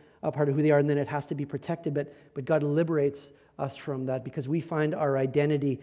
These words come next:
not in any one trait or any, any one desire that we feel. We find our identity in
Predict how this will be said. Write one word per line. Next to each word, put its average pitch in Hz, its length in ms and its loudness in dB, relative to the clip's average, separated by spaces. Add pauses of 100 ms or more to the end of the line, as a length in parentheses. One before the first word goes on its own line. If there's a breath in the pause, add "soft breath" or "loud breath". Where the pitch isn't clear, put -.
(120)
not 156 160 6
in 151 160 6
any 156 180 2
one 147 260 2
trait 147 400 0
or 160 80 2
any, 151 180 2
any 165 280 2
one 156 240 2
desire 147 500 4
that 147 160 4
we 139 120 0
feel. 151 580 2 (380 loud breath)
We 160 160 2
find 160 340 2
our 147 140 6
identity 156 500 4
in 139 340 -4